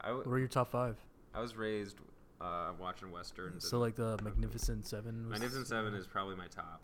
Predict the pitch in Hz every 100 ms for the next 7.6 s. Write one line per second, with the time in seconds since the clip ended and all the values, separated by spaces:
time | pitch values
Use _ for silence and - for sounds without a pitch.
0 | - 110 98 98 - - - - - -
1 | - - - - - - - 110 110 107
2 | 107 104 104 85 101 95 95 92 92 92
3 | 90 90 90 - 87 82 87 120 113 107
4 | 107 113 - 101 95 101 95 98 92 92
5 | 92 90 101 101 107 - - - - -
6 | 69 80 80 78 82 - - - - -
7 | - 117 98 98 101